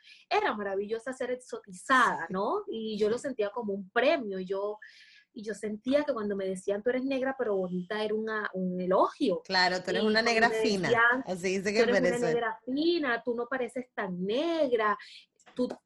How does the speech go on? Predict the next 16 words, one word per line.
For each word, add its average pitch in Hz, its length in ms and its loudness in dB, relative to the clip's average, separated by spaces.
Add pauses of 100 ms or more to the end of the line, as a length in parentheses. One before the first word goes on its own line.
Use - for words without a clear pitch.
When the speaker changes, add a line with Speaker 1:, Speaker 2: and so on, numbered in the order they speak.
Speaker 1:
tú 262 120 2
tienes 190 260 4
la 233 120 4
nariz 285 220 0
como 302 220 -4
si 330 120 -2
te 285 80 -2
lo 262 100 4
hubiesen 214 340 0
operado, 202 420 -4
tú - 100 -6
tienes 180 280 -6
esa 269 180 -2
nariz 311 280 2
muy 180 200 -6
fina". 302 480 0